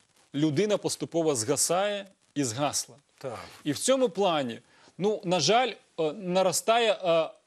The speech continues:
Speaker 1: усвідомлення, розуміння, що Надія Савченко в Верховній Раді небезпечна для нинішньої влади, яка може ставити питання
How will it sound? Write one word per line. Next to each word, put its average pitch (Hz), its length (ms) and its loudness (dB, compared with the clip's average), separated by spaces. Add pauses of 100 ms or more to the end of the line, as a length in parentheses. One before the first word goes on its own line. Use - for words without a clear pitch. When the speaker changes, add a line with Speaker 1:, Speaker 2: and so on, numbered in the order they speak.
(560)
Speaker 1:
усвідомлення, 175 760 0
розуміння, 180 580 0
що - 180 -2
Надія 165 380 -2
Савченко 123 720 -2
в 135 240 -4
Верховній 147 520 -2
Раді 214 400 0 (640)
небезпечна 190 1000 -4
для 123 160 -10
нинішньої 143 460 -8
влади, 120 500 -4
яка 143 300 -2
може 170 260 0
ставити 156 440 0
питання 147 840 -2